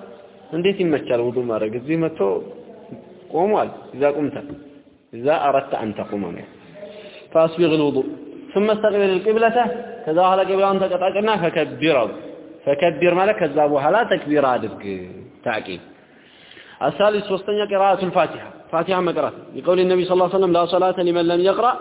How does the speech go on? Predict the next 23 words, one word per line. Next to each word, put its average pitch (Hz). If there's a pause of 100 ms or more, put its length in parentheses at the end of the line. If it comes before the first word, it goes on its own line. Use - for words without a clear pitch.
(500)
بفاتحة 139
الكتاب." 110 (560)
فاتحة 135
الكتاب 131
أن 123
يقرأ 117
صلاة 104
له. 98 (340)
أرادتني 190
والركوع 185
له. 107 (600)
لقوله 175
تعالى: 190 (140)
"يا 135
أيها 151
الذين 156
آمنوا 160
اركعوا." 165 (140)
اركعوا. 180 (300)
إيه 156
أمر 170
متى 170
أرلم؟ 240